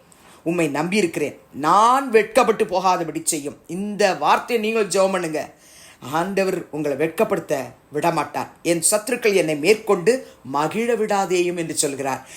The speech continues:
இருபத்தஞ்சாம் சங்கீதத்துல எட்டாம் வசனத்தை வாசித்து பாருங்க. "கர்த்தர் நல்லவரும் உத்தமருமாய் இருக்கிறார், ஆகையால் பாவிகளுக்கு வழியை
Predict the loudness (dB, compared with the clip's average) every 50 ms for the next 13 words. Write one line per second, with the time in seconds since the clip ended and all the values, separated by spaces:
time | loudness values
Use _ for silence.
0 | -14 -8 -4 -2 -2 0 -2 -4 -4 0 0 0 0 0 -2 -2 -2 -2 -2 0
1 | 2 2 2 2 2 -2 -14 -6 0 2 2 4 4 4 2 2 0 -2 -4 -4
2 | -4 -4 -2 0 0 0 0 0 -2 0 0 0 0 0 0 0 0 0 -2 -4
3 | -10 -20 _ _ -2 -2 -2 0 2 2 2 2 2 0 0 0 2 2 4 4
4 | 4 2 2 -2 -4 -12 -12 -6 -2 -2 0 2 2 2 4 2 0 2 4 4
5 | 6 6 4 2 0 -2 -2 2 2 2 4 2 2 0 0 0 -2 -2 0 0
6 | 2 4 4 4 2 0 0 -2 -2 -2 -4 -6 -4 -2 -2 -2 0 2 4 4
7 | 2 2 0